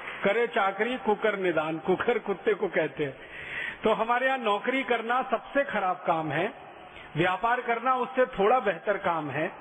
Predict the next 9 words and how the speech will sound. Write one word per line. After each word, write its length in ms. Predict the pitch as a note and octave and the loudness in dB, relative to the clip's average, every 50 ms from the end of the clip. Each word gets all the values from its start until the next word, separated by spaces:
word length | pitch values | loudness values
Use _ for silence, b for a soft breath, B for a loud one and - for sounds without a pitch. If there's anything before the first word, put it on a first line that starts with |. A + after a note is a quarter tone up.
| B B B B B B B - | B B B B B B B 2
और 120 | F#3+ G#3 G#3 | 2 2 2
खेती 440 | - - G#3+ A3+ A3 - C#4+ D4 | 2 2 2 2 2 0 -4 0
करना 460 | - A#3+ A3 G#3+ G#3 B3 C4 C4+ C4 - | 2 2 2 2 2 2 0 0 0 0
सबसे 420 | B3 A3 - - - - C#4+ C#4+ C#4 | 0 0 0 -2 -6 0 4 4 4
अच्छा, 560 | - - G#3+ - - - - B3+ B3+ A#3+ B3 - | 4 2 -2 -4 -4 -2 0 0 0 0 0 -2
सबसे 340 | - - - - - A#3+ B3 B3 - | -2 -2 -4 0 2 2 2 2 2
उत्तम 380 | G3+ F3+ - - - A3+ A3 G#3+ | 0 -2 0 0 -2 -2 -2 0
काम 340 | - G3 F3 F3+ F#3 F#3 D#3+ | 0 2 2 2 2 0 0
है। 220 | F3 E3 D3 C3+ | 0 0 -2 -4